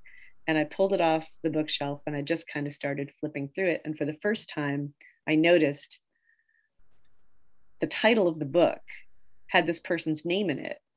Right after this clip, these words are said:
along with the thing that she was <laughs> famous for. And I thought to myself, "Wait a minute, I, I have no idea who that person is." And I started reading the book for the first time, and I just fell down this rabbit hole. And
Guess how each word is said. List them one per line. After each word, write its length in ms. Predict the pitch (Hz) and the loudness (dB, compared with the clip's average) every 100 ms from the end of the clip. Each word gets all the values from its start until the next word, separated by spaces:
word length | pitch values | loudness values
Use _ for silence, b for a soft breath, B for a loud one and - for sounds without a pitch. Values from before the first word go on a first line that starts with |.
| _ _ - | _ _ -2
along 380 | 156 160 165 160 | 2 4 4 4
with 280 | 143 147 - - _ - - - - - - - | 2 0 -4 -20 _ -20 -20 -20 -20 -20 -12 -8
the 60 | |
thing 220 | 160 160 156 | 0 2 2
that 140 | - | 0
she 140 | - | 0
was 140 | 156 160 | 0 2
<laughs> 100 | - | 4
famous 280 | 226 196 - | 6 4 2
for. 400 | - 147 143 180 B B B B B - | -2 -2 -2 -4 B B B B B 4
And 400 | 175 165 160 - | 6 8 4 4
I 100 | 175 | 4
thought 300 | 170 175 170 | 4 4 2
to 80 | - | 2
myself, 480 | 180 180 143 143 147 | 0 2 2 0 -2
"Wait 200 | - 285 | -2 0
a 40 | 202 | 0
minute, 280 | 131 117 - | 0 -2 -2
I, 140 | 170 - | -4 0
I 60 | 202 | 0
have 100 | 240 | 0
no 180 | 165 160 | 2 4
idea 240 | 151 160 | 4 2
who 120 | 156 | 2
that 160 | 151 151 | 0 0
person 320 | - 156 151 | -2 -2 -4
is." 460 | 185 - - - - _ - | -6 -6 -10 -18 -20 _ -2
And 520 | 160 156 151 151 147 | 0 2 0 -2 -2
I 60 | - | -4
started 440 | 160 175 160 147 | -2 0 0 0
reading 320 | 160 233 175 | 0 2 2
the 60 | 151 | 0
book 220 | 135 127 - | -4 -6 -10
for 60 | - | -12
the 80 | 143 | -10
first 300 | - 139 - | -8 -8 -6
time, 420 | 135 135 143 180 B B B - | -6 -4 -6 -8 B B B -4
and 400 | - 151 147 143 - | 2 2 2 0 -2
I 120 | 147 | -2
just 240 | 143 151 - - | -2 -4 -8 -4
fell 140 | 147 | 0
down 240 | 151 160 165 | 2 2 0
this 220 | 160 - | -2 0
rabbit 260 | - - - | 0 0 -4
hole. 260 | - - - _ | -10 -12 -14 _
And 380 | - 156 143 139 | 0 2 2 -2